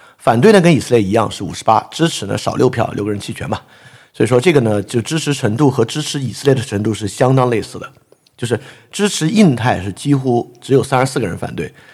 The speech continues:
支持以色列和这个Twenty-first Century五十八个人反对，所以还是反对人非常非常少啊。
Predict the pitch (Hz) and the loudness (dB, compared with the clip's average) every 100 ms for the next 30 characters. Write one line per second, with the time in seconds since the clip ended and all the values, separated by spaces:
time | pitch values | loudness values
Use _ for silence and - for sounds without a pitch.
0 | - _ - 165 185 156 113 - 135 123 | -20 _ -2 -2 0 -4 -4 -2 2 4
1 | - 101 104 - 131 131 123 - 101 127 | 2 -2 -4 -2 -2 0 -2 -4 -2 0
2 | 135 135 - - _ - - - 120 123 | 0 0 -4 -4 _ -12 -10 0 2 2
3 | 101 - - 71 - _ - - - - | -2 -6 -6 -10 -10 _ -12 -12 -10 -10
4 | 95 - 87 90 - 123 110 107 - - | -4 -4 -4 -8 0 0 2 -2 -2 -4
5 | - | -4